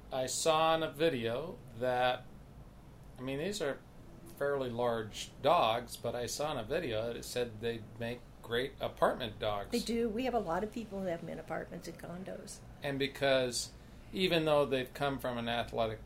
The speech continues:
Speaker 1: background, once they transition to a private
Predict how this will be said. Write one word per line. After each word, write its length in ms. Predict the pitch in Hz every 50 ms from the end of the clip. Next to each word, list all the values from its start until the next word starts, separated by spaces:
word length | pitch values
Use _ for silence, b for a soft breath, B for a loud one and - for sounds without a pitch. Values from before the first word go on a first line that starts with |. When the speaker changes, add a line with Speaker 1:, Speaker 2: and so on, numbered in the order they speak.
| - -
Speaker 1:
background, 680 | 131 131 143 165 165 - - 123 113 110 110 110 110
once 200 | 110 120 120 117
they 140 | - - 117
transition 720 | 110 - - 123 117 113 107 107 117 113 - - 113 107 107 - -
to 440 | - - 127 117 113 110 107 107 107 - - B B B B B B B B B - - - - - -
a 340 | 127 117 110 107 107 107 107 104 - - - - - - -
private 400 | - 123 123 120 113 117 -